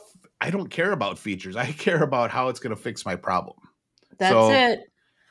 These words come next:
Speaker 1: a-, a-, and that's the thing that people need to remember. It's literally about diving into your prospect's world and leaving them
Speaker 2: Yep.
Speaker 1: better. Even if they don't buy from you, if they're in a better position to fix stuff, I still won 'cause they're gonna remember me later.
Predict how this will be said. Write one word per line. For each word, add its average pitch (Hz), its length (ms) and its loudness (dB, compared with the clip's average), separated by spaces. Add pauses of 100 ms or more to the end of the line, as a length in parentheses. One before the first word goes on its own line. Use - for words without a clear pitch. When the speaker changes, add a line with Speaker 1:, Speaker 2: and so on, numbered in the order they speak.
Speaker 1:
a-, 123 40 -8
a-, 127 380 -8
and 143 100 -6
that's 185 220 -2
the 202 100 -6
thing 151 200 -6
that 120 120 -8
people 123 260 -4
need 113 200 0
to 101 60 -2
remember. 98 520 -2
It's 120 300 -6
literally 143 400 2
about 123 400 0
diving 113 460 -2
into 104 580 -4
your 101 300 -2
prospect's 101 680 -2
world 104 400 -2 (420)
and 113 180 4
leaving 131 360 2
them 117 160 4
Speaker 2:
Yep. 202 120 4
Speaker 1:
better. 110 240 2
Even 156 280 -2
if 165 100 0
they 170 100 -2
don't 160 260 4
buy 131 200 0
from 175 200 -8
you, 196 240 -8
if 123 220 -10
they're 156 180 2
in 170 80 2
a 117 40 -2
better 123 280 2
position 120 520 -4
to 95 60 -4
fix - 280 -6
stuff, 95 400 -2 (720)
I 131 140 2
still 147 320 2
won 127 200 2
'cause 113 160 -6
they're 123 140 -2
gonna 123 160 0
remember 104 420 0
me 98 160 0
later. 90 420 -2